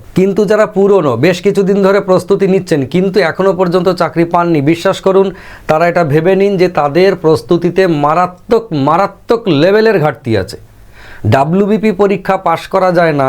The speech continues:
এমন যদি হয়ে থাকে প্রস্তুতি নেওয়া সত্ত্বেও, তাহলে জানবেন প্রস্তুতি নেওয়া আপনার হচ্ছে না, কোনোভাবেই হচ্ছে না। একটা নরমাল রুটিন মেনটেন করে এক বছর পড়াশোনা করলে অবশ্যই এই যোগ্যতা অর্জন করা যায়, এখনও পর্যন্ত যে লেভেল আছে।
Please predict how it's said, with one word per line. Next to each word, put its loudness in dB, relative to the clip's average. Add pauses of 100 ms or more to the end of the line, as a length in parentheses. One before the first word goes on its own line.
এমন 0
যদি 2
হয়ে 2
থাকে -2
প্রস্তুতি -2
নেওয়া 0
সত্ত্বেও, -2 (280)
তাহলে 0
জানবেন -2
প্রস্তুতি -2
নেওয়া 0
আপনার -4
হচ্ছে -2
না, -2
কোনোভাবেই 0
হচ্ছে -2
না। -4 (280)
একটা -2
নরমাল 0
রুটিন -2
মেনটেন 0
করে -2
এক -2
বছর -4
পড়াশোনা -2
করলে 0
অবশ্যই 0 (100)
এই 0
যোগ্যতা 0
অর্জন -2
করা 0
যায়, -2 (420)
এখনও 0
পর্যন্ত 2
যে 0
লেভেল 2
আছে। -6